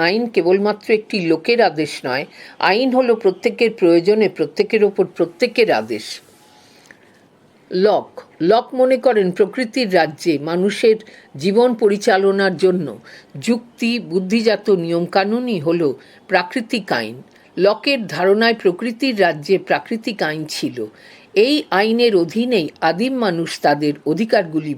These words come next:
ভোগ করত। লকের মতে এই আইন মানুষকে জীবন,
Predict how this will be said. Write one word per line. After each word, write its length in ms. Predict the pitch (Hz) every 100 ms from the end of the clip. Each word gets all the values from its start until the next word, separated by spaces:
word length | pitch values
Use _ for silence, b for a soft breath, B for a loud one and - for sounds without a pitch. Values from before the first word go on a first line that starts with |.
| 127
ভোগ 140 | 175 -
করত। 280 | 143 117 - 117 - B B B B B - 180
লকের 340 | 233 233 302
মতে 340 | 277 262 - 170 -
এই 180 | 220 254 -
আইন 320 | 175 196 247 240
মানুষকে 480 | 170 185 202 - 214
জীবন, 440 | 160 165 170 185